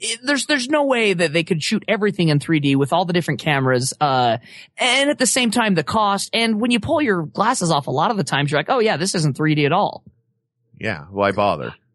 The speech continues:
Speaker 1: But I will say, when Cap throws the shield and it's in three D, it's pretty damn cool.
Speaker 2: Right on, man. So now, uh,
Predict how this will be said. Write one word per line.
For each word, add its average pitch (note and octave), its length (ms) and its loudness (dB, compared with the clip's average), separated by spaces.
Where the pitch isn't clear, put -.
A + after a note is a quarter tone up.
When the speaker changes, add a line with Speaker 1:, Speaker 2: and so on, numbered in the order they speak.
Speaker 1:
But D#3 480 -2
I D#3 140 0
will F#3 220 -2
say, D#3 600 0
when D#3 200 -2
Cap F3 340 -4
throws F3 280 -2
the E3+ 80 0
shield E3 600 0
and D3+ 140 0
it's C#3 160 -2
in D#3 120 2
three E3 280 0
D, E3 420 0
it's C#3+ 180 -2
pretty B2+ 260 -2
damn B2+ 280 2
cool. F#2 460 -4
Speaker 2:
Right D#3 440 -4
on, A3 300 0
man. F2+ 380 -2
So G3 160 0
now, G3 260 0
uh, D#3 180 -2